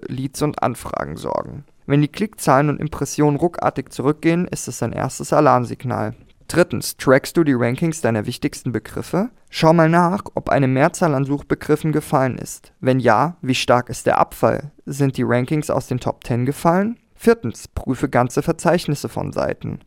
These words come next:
Unter den Verzeichnissen sind in der Regel thematisch zusammengehörige Seiten gesammelt, die als Unterseiten einer Kategorie oder einer übergeordneten Seite erkennbar sind. Prüfe, ob die Seiten gemeinsame Muster haben.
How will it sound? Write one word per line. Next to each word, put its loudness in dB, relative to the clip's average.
Unter 6
den 4
Verzeichnissen 2
sind 2
in 2
der 6
Regel 8
thematisch 2
zusammengehörige 2
Seiten 4
gesammelt, -2
die -6
als -4
Unterseiten 2
einer -2
Kategorie 0
oder 4
einer 2
übergeordneten 2
Seite -2
erkennbar 0
sind. -10
Prüfe, 0
ob -4
die -4
Seiten -2
gemeinsame -2
Muster -2
haben. -6